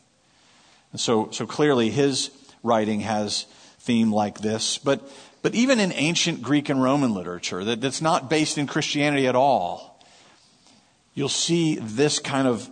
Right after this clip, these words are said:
this kind of pattern, this kind of theme where, where there is a rightful king who, who is put in power or who returns to power and brings about peace.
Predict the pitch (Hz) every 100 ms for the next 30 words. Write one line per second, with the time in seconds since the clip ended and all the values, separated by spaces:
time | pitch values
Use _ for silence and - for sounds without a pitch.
0 | - 123 - 139 127 - 110 107 98 95
1 | 101 107 - 113 104 - - 113 104 95
2 | 92 101 104 98 95 - - - _ 110
3 | 107 107 104 101 98 95 95 120 143 147
4 | - - - 110 98 95 101 - _ _
5 | _ _ _ _ _ _ 131 117 101 101
6 | 113 110 104 101 - _ - 135 123 107
7 | 104 101 95 87 82 104 104 113 107 104
8 | - 131 123 120 110 - - - 90 92
9 | 90 95 95 101 98 95 87 92 87 -
10 | - _ - - _ - 110 92 - -
11 | -